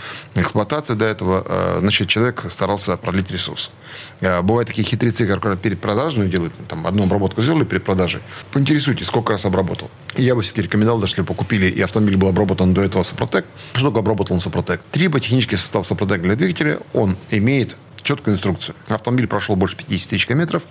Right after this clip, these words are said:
необходимо провести трехкратную обработку. Это три баночки, в которых есть триботехнический состав, он заливается в маслозаливную горловину, и там есть свой алгоритм. Первый раз заливается, э, в рабочее масло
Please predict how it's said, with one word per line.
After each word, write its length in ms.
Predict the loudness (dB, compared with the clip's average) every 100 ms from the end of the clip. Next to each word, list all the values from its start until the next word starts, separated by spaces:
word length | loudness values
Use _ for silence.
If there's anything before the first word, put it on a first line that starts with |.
| -4
необходимо 340 | -2 0 2 2
провести 320 | 0 0 -2
трехкратную 540 | 0 -2 0 -2 0
обработку. 360 | 0 2 0 -2
Это 140 | -4
три 240 | -2 2 2
баночки, 520 | 2 2 0 -2 -6 -6 -16 -16 -2
в 20 |
которых 220 | -2 2
есть 200 | 2 2
триботехнический 560 | 0 0 0 0 0 -2
состав, 400 | -2 0 0 -2 -2
он 160 | 0
заливается 560 | 2 4 4 2 0 -2
в 40 |
маслозаливную 600 | 0 0 0 2 4 4
горловину, 480 | 4 2 2 2 0 -4 -10 -10 -2
и 120 | 0
там 240 | 0 0
есть 280 | 2 0 -2 -6 -6
свой 220 | 0 2
алгоритм. 400 | 2 2 0 -4 -10 -16 -4
Первый 160 | 0 0
раз 100 | 2
заливается, 600 | 2 4 2 2 -2 -2
э, 220 | 0 0
в 80 | 2
рабочее 400 | 2 2 2 2
масло 480 | 4 2 0 -4